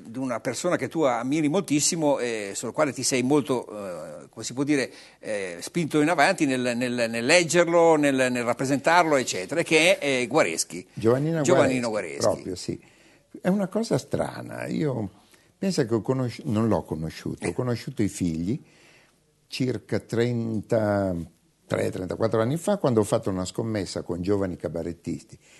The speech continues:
Speaker 2: prima di andare in televisione, che c'era della gente che riusciva a essere molto più brava, molto più umorista, molto...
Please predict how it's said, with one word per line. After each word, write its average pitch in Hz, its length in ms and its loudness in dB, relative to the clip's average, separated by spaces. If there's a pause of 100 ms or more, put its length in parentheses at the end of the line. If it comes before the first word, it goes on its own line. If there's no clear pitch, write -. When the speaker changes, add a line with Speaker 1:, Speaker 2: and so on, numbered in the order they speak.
(220)
Speaker 2:
prima 143 320 6
di 85 120 -2
andare 90 600 4 (600)
in 82 200 0
televisione, 78 840 -6 (420)
che 214 140 0
c'era 156 280 6
della 139 220 0
gente 117 380 0
che 104 140 -2
riusciva 95 680 -8
a - 80 -10
essere - 300 -14
molto 101 340 -10
più 87 160 -10
brava, 78 460 -10
molto 92 340 -4
più 90 180 -4
umorista, 78 560 -8
molto... 98 380 -2